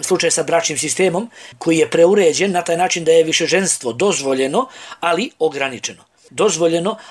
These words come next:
ali ograničeno sa više od četiri, ili da bolje kažem, sa neograničenim brojem žena, kako je bilo prije dolaska Kur'ana u Mekku Arapima, već je, dakle, dozvoljeno višeženstvo Kur'anom, ali je ograničeno na do četiri žene.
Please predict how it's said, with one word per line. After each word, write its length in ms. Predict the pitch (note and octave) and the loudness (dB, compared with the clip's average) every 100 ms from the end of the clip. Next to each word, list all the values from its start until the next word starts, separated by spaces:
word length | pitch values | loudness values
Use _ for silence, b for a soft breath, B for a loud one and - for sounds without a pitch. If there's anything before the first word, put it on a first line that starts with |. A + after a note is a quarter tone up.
| B | B
ali 200 | D#3 D3+ | -2 0
ograničeno 720 | C3+ D#3+ G#3 E3 F#3+ F#3+ C4 - b b b _ | 0 -2 -2 0 0 0 -2 -6 b b b _
sa 360 | - F3 D#3 C#3+ | -4 -2 0 -2
više 360 | C#3+ A3 - F3 | -6 -4 0 2
od 200 | D3+ C3+ | 2 0
četiri, 380 | - E3 G3 A#3+ | -2 0 2 0
ili 200 | E3+ D3+ | -2 -2
da 100 | D3+ | -2
bolje 380 | D3 C#3+ E3+ D#3+ | -4 -2 2 2
kažem, 420 | F3 E3+ E3 D3+ B | 2 2 2 -2 B
sa 220 | - - D3+ | -4 -2 0
neograničenim 800 | D#3 D#3+ D3 D#3+ A#3+ F3 D3+ | 0 0 0 0 0 -2 -4
brojem 240 | C#3+ D#3 C3+ | 0 0 2
žena, 240 | D#3 D#3 | 0 0
kako 240 | C#3+ C3+ D3 | -2 -2 0
je 100 | C3+ | 2
bilo 280 | A3 E3+ | 2 2
prije 340 | A#2+ D#3 D3 B2 B B | 2 2 2 0 B B
dolaska 460 | D#3 C3+ - C#3 - - | 2 2 0 -4 -6 -6
Kur'ana 540 | E3 - D3+ E3 C3+ - | -6 -2 0 0 -2 -4
u 100 | C3 | -6
Mekku 460 | C#3 F#3 - A#3 B3 | -4 -6 -2 -4 -2
Arapima, 540 | D3+ F3+ F3+ G#3+ A#3+ C4 b | 0 0 0 -4 -4 -6 b
već 240 | D#3 E3+ - | -4 -2 0
je, 100 | G#3 | 0
dakle, 260 | F3 F3+ | -2 -2
dozvoljeno 440 | D#3+ G#3+ F#3 D#3 C#3 | 0 2 2 -2 -4
višeženstvo 560 | C3+ C#3 D3 F#3 A3 | -4 -2 0 0 -2
Kur'anom, 460 | - A#3+ F#3+ C4 B3 | 0 0 2 0 2
ali 120 | E3+ | 4
je 60 | E3 | 4
ograničeno 560 | C#3+ E3 F3 G3 G#3 | 2 0 0 0 -2
na 280 | D#3+ D#3 A#3 | -2 0 0
do 280 | D3 G#3 G3 - | 0 0 0 2
četiri 380 | E3+ - B2+ A#2+ | 0 0 -4 -2
žene. 300 | B2+ G3+ | 0 0